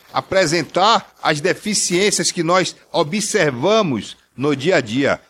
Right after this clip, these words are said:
as, as, as deficiências que são repassadas pelos ouvintes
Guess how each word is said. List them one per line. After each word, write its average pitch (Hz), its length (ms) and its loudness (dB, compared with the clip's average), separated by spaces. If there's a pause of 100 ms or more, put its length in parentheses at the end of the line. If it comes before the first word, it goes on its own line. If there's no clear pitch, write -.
(140)
as, 147 240 0
as, 165 280 2
as 160 220 2
deficiências 185 1000 0 (220)
que 170 140 -4
são 196 340 0
repassadas 147 1040 0 (260)
pelos 190 280 2
ouvintes 165 600 0